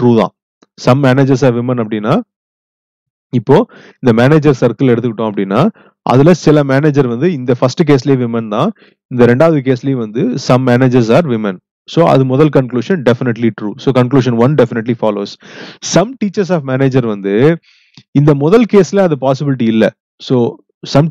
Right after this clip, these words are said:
teachers of manager வந்து முதல் கேஸ்ல இல்ல, ஆனா ரெண்டாவது கேஸ்ல இருக்கு.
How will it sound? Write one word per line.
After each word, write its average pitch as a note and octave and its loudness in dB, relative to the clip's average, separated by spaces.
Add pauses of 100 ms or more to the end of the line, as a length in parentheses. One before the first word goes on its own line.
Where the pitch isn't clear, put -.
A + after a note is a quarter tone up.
teachers F3 2
of F3 2
manager C#3+ 2
வந்து C#3 0
முதல் D#3+ 2
கேஸ்ல D#3+ 2
இல்ல, A#2+ 0 (1000)
ஆனா D#3 2
ரெண்டாவது F#3+ 2
கேஸ்ல E3+ -2
இருக்கு. A2+ -4